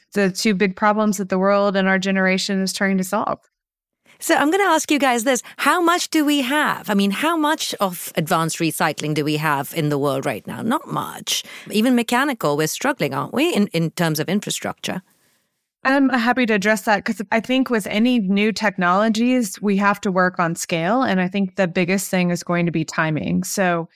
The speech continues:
Speaker 1: it is a small percentage today, but that's what I mentioned about the nine billion dollars of investment that's going in. So any new technology, it takes time to ultimately scale, but there's no lack of commitment or investment, frankly, from the industry, which is really exciting to me.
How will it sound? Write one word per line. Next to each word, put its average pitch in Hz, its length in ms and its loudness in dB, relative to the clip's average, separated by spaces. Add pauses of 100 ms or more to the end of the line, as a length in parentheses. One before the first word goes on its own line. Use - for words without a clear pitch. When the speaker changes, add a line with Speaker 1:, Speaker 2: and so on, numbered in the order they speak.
Speaker 1:
it 214 120 0
is 262 160 2
a 262 80 0
small 226 380 2
percentage 202 720 -2
today, 165 560 -2 (100)
but 196 200 2
that's 202 340 2
what 208 140 2
I 190 60 2
mentioned 185 420 0
about 170 240 0
the 175 80 -2
nine 175 200 0
billion 170 280 -2
dollars 160 360 0
of 175 60 -4
investment 180 540 0
that's 160 180 -4
going 165 280 0
in. 160 180 0
So 165 240 -2
any 240 240 4
new 202 160 4
technology, 170 800 0 (100)
it 180 100 -6
takes 185 320 -2
time 196 640 2
to 220 140 -2
ultimately 185 400 -2
scale, 180 360 -2
but 196 180 -2
there's 190 200 0
no 190 180 2
lack 175 280 2
of 170 140 -4
commitment 165 560 -2 (140)
or 208 280 4
investment, 180 520 2
frankly, 165 340 -2
from 160 240 -2
the 160 120 -2
industry, 160 480 -2
which 170 220 -2
is 175 180 -2
really 214 340 2
exciting 214 460 0
to - 140 -8
me. - 260 -6